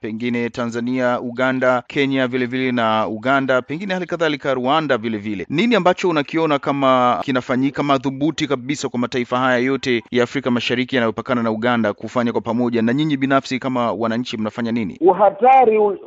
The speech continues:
Speaker 2: hatari iliyoko wakati huu, nafikiri wafanyikazi wa Wizara ya Afya inaweza kuwa wameona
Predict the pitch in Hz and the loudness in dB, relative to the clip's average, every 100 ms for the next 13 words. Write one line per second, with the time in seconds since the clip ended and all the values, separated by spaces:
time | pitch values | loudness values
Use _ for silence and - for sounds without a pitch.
0 | 170 175 196 202 262 233 208 190 220 - | 0 2 0 4 4 4 -2 -2 -2 0
1 | 190 175 147 156 - 147 139 110 117 131 | 4 4 4 -2 -4 -4 -2 -4 -6 0
2 | 170 175 - - 240 233 226 202 165 - | 2 0 -4 -6 -4 -2 -4 -6 -8 0
3 | 170 170 185 185 185 214 220 208 196 190 | 0 2 2 4 2 4 4 4 4 6
4 | 180 175 175 160 139 196 208 202 190 175 | 6 4 0 -6 0 6 8 8 6 6
5 | 170 156 - 170 185 180 - 135 139 147 | 4 2 2 4 4 2 -4 -2 0 2
6 | 156 165 160 160 160 - 202 185 127 - | 2 2 0 -2 -2 0 4 6 4 0
7 | 113 143 160 165 170 165 160 156 - 123 | 0 4 6 4 2 2 2 -2 -6 0
8 | 165 196 196 180 165 | 6 6 6 4 4